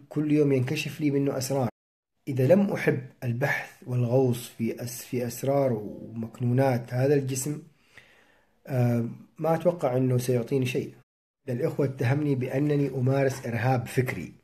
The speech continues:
أخي العزيز، الإرهاب الفكري تعريفه هو مصادرة آراء الآخرين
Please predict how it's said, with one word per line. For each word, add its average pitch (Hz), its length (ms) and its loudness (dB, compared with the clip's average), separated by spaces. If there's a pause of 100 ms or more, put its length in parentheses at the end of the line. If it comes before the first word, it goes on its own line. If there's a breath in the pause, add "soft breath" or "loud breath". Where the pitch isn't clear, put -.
(580 loud breath)
أخي 123 200 0
العزيز، 107 380 -2
الإرهاب 104 500 -2
الفكري 117 420 -4
تعريفه 120 540 -2
هو 120 240 -2
مصادرة 127 840 0
آراء 120 260 -2
الآخرين 120 840 -4